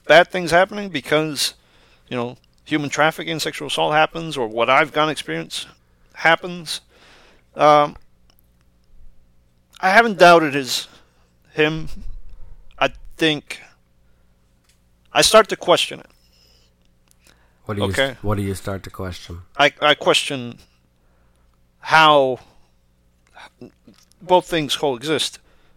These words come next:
Speaker 1: Our Creator, God, Christ,
Speaker 2: Yeah.
Speaker 1: and a world that's this way.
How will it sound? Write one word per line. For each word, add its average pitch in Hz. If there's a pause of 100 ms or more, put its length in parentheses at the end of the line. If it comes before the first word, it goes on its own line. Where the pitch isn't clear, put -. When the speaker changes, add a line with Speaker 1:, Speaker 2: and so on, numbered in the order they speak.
(300)
Speaker 1:
Our 135
Creator, 135
God, 131
Christ, 131 (560)
Speaker 2:
Yeah. 131
Speaker 1:
and 127
a -
world 135
that's 113
this -
way. -